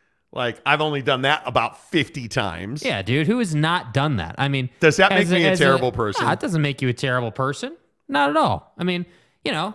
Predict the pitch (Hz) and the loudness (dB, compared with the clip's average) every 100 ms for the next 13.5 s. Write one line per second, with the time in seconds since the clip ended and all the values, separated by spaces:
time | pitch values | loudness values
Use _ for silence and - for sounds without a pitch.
0 | - 208 269 247 220 202 196 185 185 233 | -6 -4 -2 -2 0 2 2 2 0 0
1 | - 220 220 196 170 233 208 185 214 196 | 0 2 2 2 0 0 2 0 0 0
2 | 185 175 269 254 180 165 196 208 196 - | 2 2 0 0 -2 2 2 4 2 2
3 | - 190 185 196 196 196 226 285 - - | -4 -2 0 0 2 2 4 2 0 0
4 | 302 - 247 226 214 185 - - 175 165 | 0 2 4 4 4 0 -2 0 0 2
5 | 120 87 92 - 175 190 196 151 190 185 | -2 -2 -2 2 2 4 0 4 6 6
6 | 185 180 175 160 - - 190 156 - 175 | 2 0 2 0 -2 0 0 0 0 4
7 | 156 - 165 151 135 135 135 135 - 262 | 4 4 6 6 4 0 -2 -4 -6 -4
8 | 262 262 254 254 240 208 165 - 160 143 | -2 0 0 0 0 0 -2 -2 -2 0
9 | 131 117 135 120 110 104 - - 80 67 | -2 -2 -2 -2 -2 -4 -10 -12 -10 -8
10 | 92 131 127 117 87 80 _ _ _ _ | -2 2 2 0 -4 -8 _ _ _ _
11 | _ - 190 220 202 - 185 165 139 127 | _ 4 4 6 4 4 0 0 0 -2
12 | 110 123 113 104 - - 98 139 156 175 | -2 0 -2 -4 -8 -10 -4 0 0 2
13 | 139 113 113 90 | 2 2 0 -2